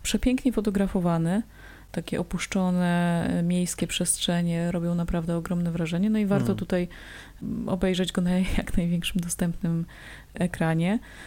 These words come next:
Speaker 1: No nie jest to oczywiście film bez wad. Tam, e, trochę scenariusz, e, momentami kuleje. Mi, e, też, e, nieco przeszkadza to, że, e, ten świat przyszłości jest światem kompletnie pozbawionym kobiet w zasadzie.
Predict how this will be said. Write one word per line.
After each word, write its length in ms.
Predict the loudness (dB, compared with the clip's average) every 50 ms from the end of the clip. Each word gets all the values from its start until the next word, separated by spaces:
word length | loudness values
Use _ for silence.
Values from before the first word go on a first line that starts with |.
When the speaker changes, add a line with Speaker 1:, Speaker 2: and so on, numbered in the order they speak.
| -18 -12 -6 -4
Speaker 1:
No 220 | -2 0 2 2
nie 140 | 2 4 4 2
jest 140 | 2 4
to 80 | 2 2
oczywiście 360 | 2 2 2 2 2 2 2
film 240 | 2 4 4 4 4
bez 160 | 2 2 2
wad. 260 | 2 2 2 0 0
Tam, 340 | -2 0 0 0 2 0 0
e, 280 | 0 0 0 0 0 0
trochę 300 | 0 0 2 4 4 2
scenariusz, 840 | 2 2 0 2 2 4 4 2 2 2 0 -2 -4 -6 -6 -4 -2
e, 160 | 0 0 2 2
momentami 540 | 2 2 2 2 2 2 2 2 2 2
kuleje. 440 | 0 0 2 2 4 4 2 2 2
Mi, 440 | 2 4 4 2 2 2 0 0 0 0
e, 120 | -2 0
też, 460 | 0 0 -2 0 0 0 -2 -2 0
e, 200 | 0 0 0 0
nieco 340 | 0 0 0 0 0 0 -2
przeszkadza 500 | -2 0 -2 -2 0 0 0 0 0 0
to, 240 | 0 2 2 2 2
że, 240 | 2 2 2 2 0 -2 -8 -14 -16 -16 -14 -8 -4
e, 120 | -2 -2 0
ten 160 | 2 0 0
świat 220 | 2 0 0 0
przyszłości 540 | 0 0 0 0 2 0 0 0 0 0 0
jest 160 | 0 0 0 0
światem 480 | 0 0 0 0 0 0 2 0 0
kompletnie 500 | 0 0 0 0 2 0 0 0 -2 -4
pozbawionym 560 | -2 -2 -2 -2 -2 0 0 0 0 0 -2
kobiet 380 | -2 0 -2 -2 -2 -2 -4 -4
w 40 | -2
zasadzie. 500 | -2 -2 -2 -2 -2 -2 -2 -2 -4